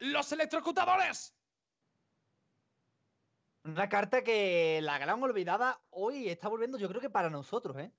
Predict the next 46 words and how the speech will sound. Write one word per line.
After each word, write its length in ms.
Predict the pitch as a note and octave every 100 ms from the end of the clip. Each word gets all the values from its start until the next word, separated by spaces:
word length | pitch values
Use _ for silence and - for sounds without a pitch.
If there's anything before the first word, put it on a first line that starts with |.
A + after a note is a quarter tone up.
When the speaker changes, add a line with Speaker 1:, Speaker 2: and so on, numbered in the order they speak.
| _
Speaker 2:
Está 140 | E3+ F3
haciendo 200 | A#3+ A#3
la 80 |
entrada 360 | F#3+ F3 A3+ A3
alterada 340 | G3 G3 G3+
en 60 | G3
el 160 | G3+ G3
competitivo, 500 | F#3+ F3 E3 G#3+ F#3+
pa-, 100 | E3+
na-, 160 | E3+
na-, 160 | F3 G3
nada 200 | A3 B3+
más, 120 | A3+
nada 160 | F#3+ G#3+
más 120 | C4+
que 80 | G3+
para 120 | E3
nosotros. 360 | D3+ C3 B2+ - _ _ _
Para 180 | F3+ E3+
que 80 | F#3+
nos 120 | G3
comamos 280 | G#3 B3+ A3+
la 100 | F3
cabeza 280 | D#3+ D3
en 60 | D#3
el, 140 | D3+
en 140 | D#3+ D#3
el, 540 | D3+ D3+ D3 C#3+ C3+ _ _ _
en 120 | D#3
el 140 | D#3 D3+
stream. 260 | C3 A#2 A#2 _ _ _ _ _ _ _ _
Speaker 1:
Es, 480 | A2+ C#3+ D3+ C#3 - -
eh, 380 | B2 A2+ A2 -
es 160 | A#2+
que 160 | D#3 C#3+
a 100 | B2+
mí 340 | D3 F3+ F#3+ C3+
electrocutadores 1080 | D3 D3+ C#3+ - D3 C3 C#3+ D3+ F#3 G3+ -
es 140 | C#3+
que 80 | -
se 100 | C#3
me 60 | C#3+
va 60 |
a 40 | D#3+
quedar 200 | C#3 C#3
ahora. 340 | C3+ A#2+ -